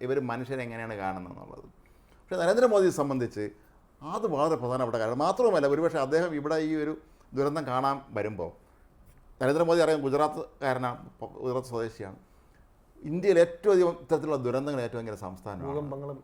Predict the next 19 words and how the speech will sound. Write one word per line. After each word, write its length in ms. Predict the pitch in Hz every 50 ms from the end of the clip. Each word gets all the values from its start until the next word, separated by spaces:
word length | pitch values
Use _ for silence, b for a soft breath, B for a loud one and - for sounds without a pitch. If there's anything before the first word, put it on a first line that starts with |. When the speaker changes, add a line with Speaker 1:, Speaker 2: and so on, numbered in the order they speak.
| - _ -
Speaker 1:
ഭൂകമ്പം. 340 | 104 107 107 104 101 95 95
Speaker 2:
മണ്ണിടിച്ചിലുകളും. 480 | 92 135 135 127 - 143 131 127 104
Speaker 1:
ആ, 120 | 107 107 110
എഴുപത്തൊമ്പതിൽ 520 | 113 120 127 135 127 123 117 113 117 110
മോർബി 420 | 113 113 120 131 135 143 135 147 143 123
ഡാം, 280 | 117 117 117 123 120 101 - -
ഒരു 100 | 113 123
ഡാം 240 | 127 123 131 160 180 185
തകർന്നു, 340 | 190 185 170 156 135 120 110 - -
ഇരുപത്തയ്യായിരം 460 | 120 139 139 - 165 170 170 170 175
പേര് 120 | 175 175 170
അന്ന് 160 | 160 170 175
കൊല്ലപ്പെട്ടെന്നാണ് 520 | 175 170 175 165 160 156 160 156 165 160 147
കണക്ക്, 200 | 143 147 143 165
അതിൻ്റെ 200 | 165 170 170 165
ഇരട്ടിക്ക് 300 | 165 175 165 180 180 180
മരിച്ചാണെന്നുള്ള 560 | 175 170 165 - 175 175 170 170 170 160 151
ഉറപ്പാണ്. 380 | 143 131 120 - 104 87 - - - _ b b b b b b b b b b b b _ 123
അതുപോലെ 640 | 143 151 156 143 147 143 135 131 127 117 -